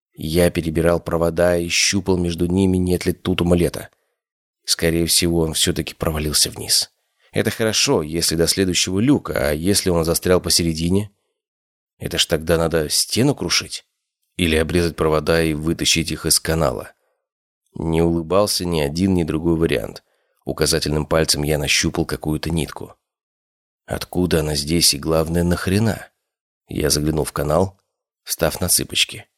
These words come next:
Коричневая нить была хитро привязана к торчащей позади пучка проводов щепе. При внешнем осмотре ее не было видно,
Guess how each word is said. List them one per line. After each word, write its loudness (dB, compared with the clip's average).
Коричневая 2
нить 0
была 2
хитро 0
привязана 0
к -18
торчащей 0
позади -2
пучка 0
проводов 0
щепе. 0
При -6
внешнем 0
осмотре 0
ее -4
не 0
было -2
видно, -8